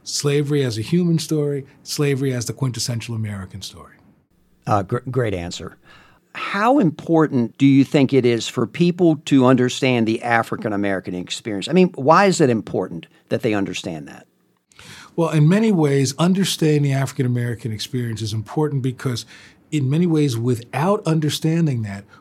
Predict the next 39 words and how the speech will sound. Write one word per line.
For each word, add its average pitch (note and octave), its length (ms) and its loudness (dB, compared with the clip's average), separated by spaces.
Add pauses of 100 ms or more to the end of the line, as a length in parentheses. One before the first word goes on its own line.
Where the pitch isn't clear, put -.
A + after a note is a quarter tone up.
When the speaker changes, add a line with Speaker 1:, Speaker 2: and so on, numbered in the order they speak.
(120)
Speaker 1:
we D#3+ 180 4
as C#3+ 140 2
Americans D3 680 0
don't C#3+ 260 -2
know D3 180 4
who E3 140 4
we G3+ 220 0
are. - 200 -10 (360)
We've C3 220 -2
had C#3+ 180 0
large D#3+ 460 -2
parts D#3+ 300 -4
of C#3 80 -2
our C#3 240 -2
identity C3+ 420 -2
left B2 380 -6
out. F3+ 280 -8 (280)
But B2+ 100 -4
if A#2 80 -8
we F#3+ 140 2
begin F#3 300 2
to D3+ 120 -2
understand D3+ 720 -2 (220)
how C3+ 100 -8
the C3 160 0
African D3 340 -2
American C#3 460 -2
experience C3 540 -6 (160)
shapes D#3+ 500 -2
us C3 160 -2
all C3+ 300 -2
in A#2+ 100 -4
profound A#2 640 -6
ways, G2+ 340 -10 (220)
how B2+ 200 -6
our B2+ 140 -2
notions C3 520 -2
of G#2 120 -8
liberty, C3+ 540 -4